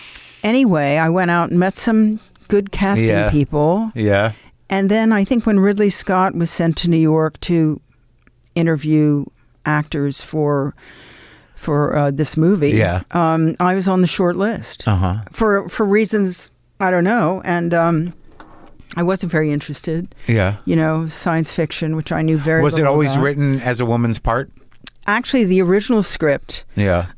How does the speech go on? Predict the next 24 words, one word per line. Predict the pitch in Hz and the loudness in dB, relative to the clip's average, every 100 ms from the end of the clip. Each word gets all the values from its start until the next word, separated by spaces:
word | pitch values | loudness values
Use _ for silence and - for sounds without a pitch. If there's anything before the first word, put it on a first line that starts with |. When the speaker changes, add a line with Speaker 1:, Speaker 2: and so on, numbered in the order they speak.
| - | -8
Speaker 1:
um, | - 165 160 175 - - | -2 2 2 0 -4 -16
it | - | -4
was | 175 185 - | -2 -2 -4
ten | - 220 202 | -2 2 4
men, | 170 151 127 - - - - - | 4 2 0 -4 -8 -20 -20 -10
Speaker 2:
Mm-hmm. | 104 85 90 - - - - - | -8 -6 -8 -10 -20 -18 -16 -4
Speaker 1:
and, | 175 165 156 | -2 2 2
um, | 160 151 151 147 147 - | 2 2 2 2 0 -2
and | 160 156 | -2 0
Walter | 170 190 202 214 | 2 2 2 2
Hill | 196 | 4
and | 175 160 | 2 2
David | 160 151 143 | 2 0 -2
Giler, | 147 151 165 151 139 135 - - - - - - - | 0 0 0 0 0 -2 -4 -16 -20 -20 -20 -18 -4
uh, | 160 151 143 | 0 2 0
who | - 196 165 160 - | 0 2 2 0 -2
ended | 165 | 0
up | 156 139 | 0 0
writing | 160 151 147 | 0 2 0
the | |
script, | 143 - 240 220 143 - - - - - | 0 -2 0 0 0 -4 -16 -16 -20 -12
thought, | - 180 160 - | -2 0 0 -2
"Well, | 185 185 180 - - - - | 0 0 0 -6 -20 -14 -4
listen, | 190 165 135 139 | -4 -2 -4 -4